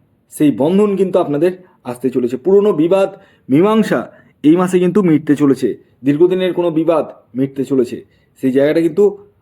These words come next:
আপনাদের ক্ষেত্রে যথেষ্ট শুভ। এই মাসে যারা রাজনৈতিক ফিল্ডে রয়েছেন বা রাজনীতি করেন, তাদের ক্ষেত্রে আপনাদের মান সম্মান, খ্যাতি এবং পদমর্যাদা বৃদ্ধি পেতে চলেছে।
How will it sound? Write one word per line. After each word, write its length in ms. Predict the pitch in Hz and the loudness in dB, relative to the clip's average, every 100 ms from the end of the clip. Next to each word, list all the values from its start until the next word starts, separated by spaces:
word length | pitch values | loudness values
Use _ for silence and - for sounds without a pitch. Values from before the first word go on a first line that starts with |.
| _ | _
আপনাদের 380 | 123 123 135 147 | -10 -4 -2 -2
ক্ষেত্রে 360 | 143 135 165 170 - | -4 -6 -4 -4 -4
যথেষ্ট 340 | 123 131 131 | -4 -4 -6
শুভ। 220 | 135 117 92 - _ _ _ _ _ _ _ | -8 -10 -16 -18 _ _ _ _ _ _ _
এই 140 | 135 165 | -2 0
মাসে 360 | 185 190 220 | 0 2 2
যারা 240 | 175 160 147 | 2 2 2
রাজনৈতিক 460 | 143 151 196 208 202 - | 0 -2 -2 -4 -8 -4
ফিল্ডে 240 | 185 185 | 0 2
রয়েছেন 280 | 185 175 180 | 2 2 0
বা 80 | 151 | 0
রাজনীতি 380 | 127 143 180 185 | 0 0 -2 0
করেন, 240 | 190 196 | 2 0
তাদের 260 | - 143 165 | 0 -2 0
ক্ষেত্রে 380 | 175 175 120 90 _ _ _ _ _ _ _ - | -2 -2 -4 -4 _ _ _ _ _ _ _ -6
আপনাদের 380 | 117 151 147 156 160 _ _ _ _ | -2 2 2 0 -2 _ _ _ _
মান 200 | 123 151 180 | -4 -2 -2
সম্মান, 400 | - 170 170 165 | -4 -2 0 -2
খ্যাতি 360 | - 143 147 151 131 _ _ _ _ _ - | -4 -4 0 -2 -4 _ _ _ _ _ -8
এবং 200 | 123 135 131 - | -2 -2 -2 -2
পদমর্যাদা 600 | 143 196 190 147 120 110 | 0 0 0 -2 -2 -2
বৃদ্ধি 280 | 117 123 | -4 -2
পেতে 200 | 123 123 | -2 -2
চলেছে। 400 | 113 120 - 73 | -4 -6 -6 -14